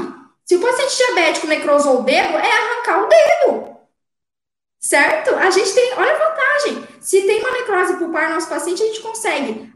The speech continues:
abrir, limpar, irrigar, instrumentar, obturar e o paciente passa o resto da vida com aquele dente perfeito.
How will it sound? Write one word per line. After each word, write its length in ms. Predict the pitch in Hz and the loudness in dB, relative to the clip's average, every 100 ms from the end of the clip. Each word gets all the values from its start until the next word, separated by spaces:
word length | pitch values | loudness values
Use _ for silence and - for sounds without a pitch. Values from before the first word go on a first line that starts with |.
| - | -2
abrir, 480 | 381 370 277 285 285 - | 0 0 -2 -4 -4 -8
limpar, 680 | 285 403 339 320 269 269 277 | -2 -2 -2 -2 -2 0 0
irrigar, 500 | 381 359 254 254 254 | 0 0 0 -2 -2
instrumentar, 880 | - 370 370 330 - 262 269 - - | -6 -4 -4 -4 -2 -2 -2 -6 -6
obturar 540 | - 392 392 370 320 381 | -2 2 2 0 -2 -2
e 20 | |
o 60 | 392 | -2
paciente 340 | 381 370 381 - | -2 -2 -4 -4
passa 240 | 330 330 | -6 -4
o 40 | 320 | -2
resto 240 | 359 370 | -2 0
da 60 | 359 | -2
vida 160 | 359 | -2
com 80 | 359 | -4
aquele 200 | 359 320 | -4 -4
dente 200 | 330 330 | -6 -4
perfeito. 540 | 392 523 349 349 330 | -4 -4 -2 -4 -4